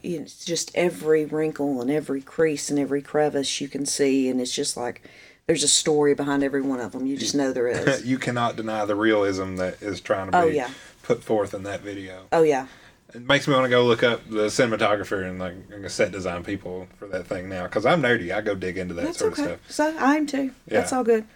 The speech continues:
Speaker 2: I, I wanna know the people that made it look that way.
Speaker 1: Yeah, I mean,
Speaker 2: If
Speaker 1: uh,
Speaker 2: it's somehow
Speaker 1: whoever did that, I mean, tho-, those are true artists.
Speaker 2: Yeah.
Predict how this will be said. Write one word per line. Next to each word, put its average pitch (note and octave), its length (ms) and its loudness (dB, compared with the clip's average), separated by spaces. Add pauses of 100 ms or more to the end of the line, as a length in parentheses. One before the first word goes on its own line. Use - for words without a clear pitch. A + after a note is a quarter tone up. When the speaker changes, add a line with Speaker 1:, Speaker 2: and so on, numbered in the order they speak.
(140)
Speaker 2:
I, E4+ 220 2
I B2 80 8
wanna C#3+ 260 6
know B2+ 160 6
the A#2+ 100 2
people A#2 320 4
that G#2+ 140 2
made G#2+ 160 4
it F#2+ 80 -2
look G#2 160 2
that F2+ 200 0
way. F#2+ 140 0
Speaker 1:
Yeah, A4+ 160 8
I E4+ 60 6
mean, A3+ 160 6
Speaker 2:
If A#3+ 100 8
Speaker 1:
uh, - 20 8 (100)
Speaker 2:
it's F#3+ 100 -10
somehow A#3 240 4
Speaker 1:
whoever D#4 340 6
did C4+ 220 2
that, D#3+ 240 4
I E3+ 40 4
mean, E3+ 200 4
tho-, G3+ 240 6
those G3+ 340 4
are F#3 100 2
true F#3 300 2
artists. E3 500 -2
Speaker 2:
Yeah. G#2+ 260 2